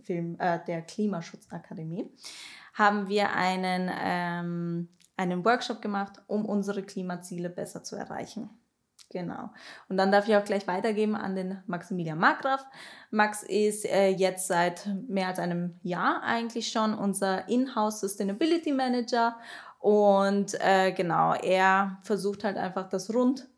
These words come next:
und ein bisschen die Wer-, Werbefilmwelt grüner zu gestalten.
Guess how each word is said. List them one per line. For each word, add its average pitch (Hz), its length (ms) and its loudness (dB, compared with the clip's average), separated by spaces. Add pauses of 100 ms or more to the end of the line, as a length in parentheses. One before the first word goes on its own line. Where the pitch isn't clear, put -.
(100)
und 226 280 2
ein 214 140 4
bisschen 214 260 2
die 175 180 -2
Wer-, 185 400 2
Werbefilmwelt 196 1160 4 (320)
grüner 170 400 2
zu - 160 -8
gestalten. - 580 -10